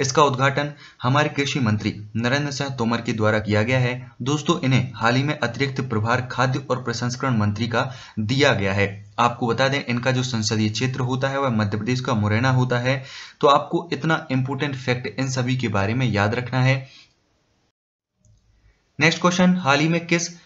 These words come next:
राज्य ने खुली सिगरेट बीड़ी पर रोक लगाई है? तो दोस्तों ये है महाराष्ट्र। महाराष्ट्र में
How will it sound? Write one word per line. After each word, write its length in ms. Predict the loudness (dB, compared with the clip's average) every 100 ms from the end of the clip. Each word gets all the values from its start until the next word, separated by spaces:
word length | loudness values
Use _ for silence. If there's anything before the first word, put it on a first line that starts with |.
| _ _ _ _ -6
राज्य 400 | 2 4 4 0
ने 140 | -4
खुली 260 | -4 0 0
सिगरेट 320 | 2 0 0 0
बीड़ी 180 | 0 0
पर 180 | 2 2
रोक 220 | 2 -2 0
लगाई 220 | 0 0
है? 140 | 0 -2
तो 160 | -6 -2
दोस्तों 320 | 0 0 -2
ये 140 | 0
है 140 | 0 0
महाराष्ट्र। 460 | 0 0 0 -2 -6 -2
महाराष्ट्र 420 | 0 2 0 0
में 200 | 0